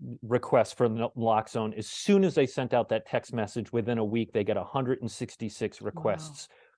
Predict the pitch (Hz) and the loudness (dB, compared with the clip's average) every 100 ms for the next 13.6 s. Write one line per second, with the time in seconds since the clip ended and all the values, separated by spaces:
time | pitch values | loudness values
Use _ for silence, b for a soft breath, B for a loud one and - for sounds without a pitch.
0 | _ 120 113 107 104 101 - - 92 95 | _ 2 4 4 2 2 0 -8 -12 0
1 | 131 120 165 180 165 139 123 120 - - | 2 2 2 4 4 2 2 2 0 -18
2 | 107 107 110 107 131 160 143 143 127 120 | -16 -8 -6 -2 0 0 4 4 6 4
3 | 120 117 113 - 120 110 107 b b b | 2 -2 -4 -4 0 2 0 b b b
4 | 135 131 104 110 120 113 120 113 - 143 | 4 6 6 4 4 4 2 0 2 2
5 | 120 - 110 - 120 110 - 120 110 120 | 2 0 -4 -4 -6 -4 -2 -2 0 -2
6 | 107 104 104 135 147 135 110 107 - _ | 0 0 6 8 10 10 6 0 -12 _
7 | _ _ - 113 107 110 107 113 - 110 | _ _ 0 0 2 2 4 2 0 -4
8 | - 107 98 95 92 - 98 107 107 101 | -6 -6 -4 -4 -4 -2 0 0 0 -2
9 | - _ 123 107 90 98 b b - 113 | -2 _ -4 -2 -2 -4 b b -8 -2
10 | 113 104 107 - 113 107 110 113 95 110 | 4 4 4 2 -2 2 4 2 2 -2
11 | 98 - 95 113 104 107 101 107 - 104 | -2 -2 0 0 -2 -6 0 0 0 -8
12 | 90 - 101 101 110 101 - - 107 101 | -8 -6 -6 -2 0 -2 -4 -8 -6 -6
13 | 104 110 107 98 98 95 | -4 -6 -4 -2 0 -2